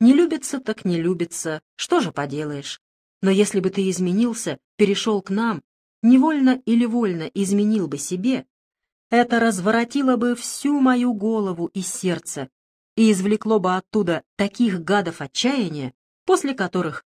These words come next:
жить не стоит. Этим письмом пылкий Андреев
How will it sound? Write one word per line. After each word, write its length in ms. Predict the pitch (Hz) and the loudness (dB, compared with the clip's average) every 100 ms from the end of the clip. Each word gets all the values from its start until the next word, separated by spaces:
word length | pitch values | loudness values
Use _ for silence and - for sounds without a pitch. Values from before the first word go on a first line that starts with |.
| _ | _
жить 300 | 151 160 170 | -6 -4 -4
не 120 | 139 | -6
стоит. 440 | 143 - 135 127 - _ _ _ _ _ _ _ _ _ _ _ _ _ - | -10 -8 -8 -8 -10 _ _ _ _ _ _ _ _ _ _ _ _ _ -4
Этим 260 | 196 185 | -2 -2
письмом 460 | 180 175 202 226 180 _ _ | -6 -4 -2 -2 -4 _ _
пылкий 380 | 220 202 - 175 | 0 0 -2 -4
Андреев 560 | 170 214 233 160 - | -4 -2 -2 -2 -6